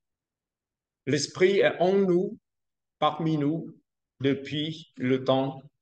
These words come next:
même depuis très longtemps. Aujourd'hui, nous allons parler <clears throat> de Dieu et Saint-Esprit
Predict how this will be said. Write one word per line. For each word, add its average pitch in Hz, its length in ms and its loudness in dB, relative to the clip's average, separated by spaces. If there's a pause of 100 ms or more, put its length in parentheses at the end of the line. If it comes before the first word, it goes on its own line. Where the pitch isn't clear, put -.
(240)
même 139 300 0
depuis 127 300 -2
très 143 180 -2
longtemps. 120 420 -2 (1120)
Aujourd'hui, 202 600 6
nous 185 160 4
allons 185 180 2
parler 170 560 4 (120)
<clears throat> - 140 -14
de 160 420 -6
Dieu 202 540 2 (440)
et 143 100 -2
Saint-Esprit 160 800 -4